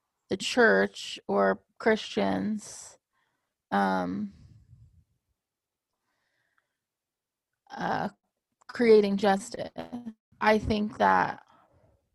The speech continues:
you know, as we said last week, we both voted for Joe Biden. I am very encouraged by the idea that Joe Biden will be our president and that Donald Trump will no longer be our president. Um, mostly because I think that,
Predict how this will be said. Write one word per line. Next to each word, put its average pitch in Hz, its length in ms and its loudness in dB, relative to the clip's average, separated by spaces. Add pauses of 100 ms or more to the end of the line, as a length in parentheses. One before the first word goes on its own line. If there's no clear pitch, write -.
(460)
you 226 120 -4
know, - 260 -8
as 202 80 -2
we 208 60 -2
said 202 200 0
last 190 220 0
week, 311 260 -2
we 208 120 -2
both 190 180 2 (120)
voted 202 220 -4
for 202 120 -6
Joe 190 180 -4
Biden. 202 440 0 (400)
I 185 140 2
am 190 120 -2
very 196 140 0
encouraged 196 420 -2
by 196 120 0
the 185 100 0
idea 190 220 0
that 190 120 -2
Joe 92 120 -4
Biden 185 220 0
will 190 60 -2
be 196 80 -4
our 92 100 -2
president 190 400 -4
and 190 140 -4
that 190 200 -6
Donald 190 240 -6
Trump 202 200 -6
will 196 100 -4
no 196 80 -4
longer 190 220 -4
be 202 100 -6
our 202 120 -4
president. 202 520 -6 (640)
Um, 196 500 4 (1900)
mostly 240 340 6
because 214 720 6 (140)
I 208 160 4
think 226 400 0
that, 196 400 6